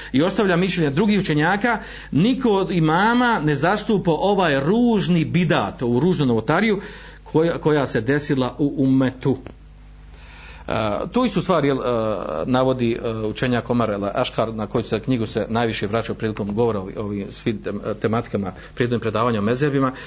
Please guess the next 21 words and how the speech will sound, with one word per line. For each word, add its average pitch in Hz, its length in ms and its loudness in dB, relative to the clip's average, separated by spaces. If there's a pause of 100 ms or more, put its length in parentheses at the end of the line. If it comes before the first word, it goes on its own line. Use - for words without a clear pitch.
(180)
Znači, 127 200 -2
istu 160 140 -4
stvar 123 200 2
potvrđuje 131 760 2
i 131 40 -4
navodi 120 340 0
druge 127 280 2
stavove 131 440 0
drugih 131 220 2
učenjaka 123 420 0
koji 113 120 0
kažu 143 360 0
da 117 100 -2
običan 156 480 0
musliman 143 640 0
nema 123 480 0
mezheba 120 460 0
i 113 140 -6
nije 127 200 2
na 113 120 -2
mezhebu. 90 380 -8